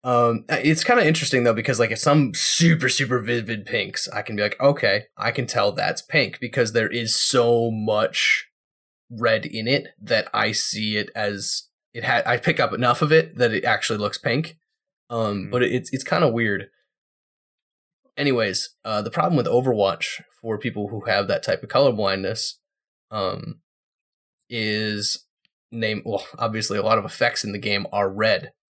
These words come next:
Speaker 1: that are enemy effects. <laughs> Um, so it's kind of, it, it's fine for, like, barriers or things that have very defined outlines. It's hard to pick 'em up, but it,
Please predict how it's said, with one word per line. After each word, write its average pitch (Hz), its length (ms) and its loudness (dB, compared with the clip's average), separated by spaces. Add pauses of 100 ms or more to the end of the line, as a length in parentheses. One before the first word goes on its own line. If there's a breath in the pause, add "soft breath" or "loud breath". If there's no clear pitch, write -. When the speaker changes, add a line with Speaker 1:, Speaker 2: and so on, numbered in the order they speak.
(140)
Speaker 1:
that 95 120 -8
are - 80 -4
enemy 113 240 0
effects. - 180 -12
<laughs> - 500 -6
Um, 113 340 0 (600 soft breath)
so 160 220 6
it's 156 180 -2
kind 208 280 0
of, - 280 0
it, 180 120 -4
it's 226 220 2
fine 127 380 2
for, 127 100 0
like, 110 300 2
barriers 107 680 2
or 113 60 -2
things 110 280 -2
that 110 100 -2
have 95 100 -6
very 104 260 0
defined 101 640 -2
outlines. 107 800 2
It's 160 200 0
hard 127 480 2
to 110 100 -2
pick - 280 -6
'em 107 140 0
up, 160 260 0 (460)
but 127 240 4 (180)
it, 135 220 -6